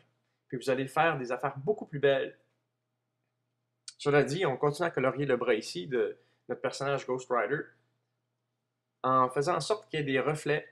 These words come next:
sur son bras qui représentent le reflet de la flamme.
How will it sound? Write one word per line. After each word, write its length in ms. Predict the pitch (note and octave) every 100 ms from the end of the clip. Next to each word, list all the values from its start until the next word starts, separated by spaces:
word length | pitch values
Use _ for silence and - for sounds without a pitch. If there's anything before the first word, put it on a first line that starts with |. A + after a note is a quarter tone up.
| _ _ -
sur 240 | - E3+
son 240 | F3 C#3+ B2+
bras 320 | A2 A#2 - -
qui 80 | C3+
représentent 680 | D#3 D3+ D3 E3 E3+ D3+ B2
le 240 | A2+ A#2
reflet 300 | C3+ C#3+ E3+
de 60 | C3+
la 100 | A2+
flamme. 340 | C#3 C3